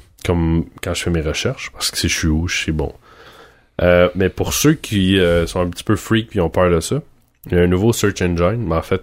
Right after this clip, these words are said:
qui est, je pense qu'il est parti l'année passée, qui s'appelle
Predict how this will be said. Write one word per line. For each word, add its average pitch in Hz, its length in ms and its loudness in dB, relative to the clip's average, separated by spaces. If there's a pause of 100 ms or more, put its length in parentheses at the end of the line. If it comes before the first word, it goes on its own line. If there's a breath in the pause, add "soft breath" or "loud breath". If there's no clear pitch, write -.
qui 87 120 -2
est, 80 80 0
je - 100 -12
pense 95 180 -2
qu'il 80 140 -2
est 78 40 -2
parti - 400 -6
l'année 87 160 2
passée, 85 420 -4 (640)
qui - 60 -10
s'appelle 95 400 -2